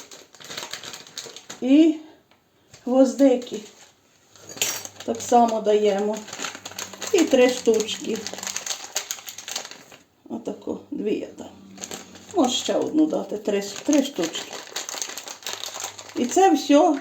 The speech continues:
закип'ємо, закип'ятимо дві хвилини.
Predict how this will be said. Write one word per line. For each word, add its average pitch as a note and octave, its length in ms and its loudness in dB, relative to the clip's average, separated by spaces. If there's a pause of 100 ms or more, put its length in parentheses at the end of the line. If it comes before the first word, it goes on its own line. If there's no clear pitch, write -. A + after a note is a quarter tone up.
закип'ємо, C4+ 880 8
закип'ятимо C4 1040 4 (1300)
дві C#4+ 220 10
хвилини. A#3+ 580 6